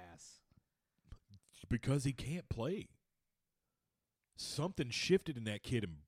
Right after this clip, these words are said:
Speaker 2: he broke.
Speaker 1: Yeah.
Speaker 2: Bad.
Speaker 1: Very
Speaker 2: Like,
Speaker 1: bad.
Speaker 2: very
Speaker 1: Yeah,
Speaker 2: bad.
Speaker 1: no,
Speaker 2: Yeah.
Speaker 1: there's not, uh, there's
Speaker 2: And it
Speaker 1: no justification on how bad.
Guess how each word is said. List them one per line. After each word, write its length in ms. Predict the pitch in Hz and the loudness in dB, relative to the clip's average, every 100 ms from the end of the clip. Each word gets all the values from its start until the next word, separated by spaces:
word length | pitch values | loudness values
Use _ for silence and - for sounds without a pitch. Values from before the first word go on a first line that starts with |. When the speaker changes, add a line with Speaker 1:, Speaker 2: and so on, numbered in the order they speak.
| - | -12
Speaker 2:
he 120 | 90 165 | -4 -2
broke. 580 | 113 98 139 156 - - _ _ _ _ _ _ _ - | 0 4 6 6 0 -16 _ _ _ _ _ _ _ -18
Speaker 1:
Yeah. 460 | 104 143 196 92 - _ _ | -14 -12 -12 -14 -18 _ _
Speaker 2:
Bad. 500 | - 147 143 71 - 58 _ 107 101 | -6 -2 -2 -4 -12 -20 _ -16 -2
Speaker 1:
Very 220 | 107 117 | 0 0
Speaker 2:
Like, 80 | 110 | 0
Speaker 1:
bad. 80 | 117 | 6
Speaker 2:
very 240 | 156 127 | 8 8
Speaker 1:
Yeah, 80 | 85 | 4
Speaker 2:
bad. 240 | 82 76 78 | 0 -2 0
Speaker 1:
no, 40 | 131 | 2
Speaker 2:
Yeah. 140 | 180 | 4
Speaker 1:
there's 240 | 104 90 113 | 2 0 -6
not, 200 | 117 - 92 95 | -10 -10 -18 -20
uh, 40 | - - - _ _ _ _ _ _ _ _ _ _ _ _ | -20 -20 -20 _ _ _ _ _ _ _ _ _ _ _ _
there's 200 | 143 147 | -6 -4
Speaker 2:
And 80 | 139 | 2
it 140 | 156 | 2
Speaker 1:
no 400 | 139 143 147 139 | 2 -2 -4 -6
justification 880 | 123 120 - 104 95 101 101 - 90 | -6 -10 -12 -20 -18 -16 -16 -14 -16
on 200 | 90 90 85 | -16 -16 -16
how 140 | 92 87 | -16 -18
bad. 360 | 87 87 82 | -18 -18 -18